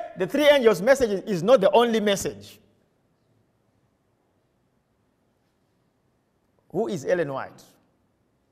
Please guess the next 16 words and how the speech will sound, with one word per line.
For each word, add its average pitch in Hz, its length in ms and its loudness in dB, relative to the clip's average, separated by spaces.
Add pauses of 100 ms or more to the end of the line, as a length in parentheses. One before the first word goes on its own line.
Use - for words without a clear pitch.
(3250)
They 120 200 -10
say. 110 340 -8 (1900)
And 151 180 0
so, 202 880 2 (340)
Judas 220 640 2
was 165 240 0
not 220 240 -2
chosen 165 420 0
by 156 180 0
God. 180 460 4 (1300)
I'll 165 180 -2
show 233 300 -2
you 214 380 -2
who 220 160 -2
chose 196 400 -4
Judas. 127 680 -10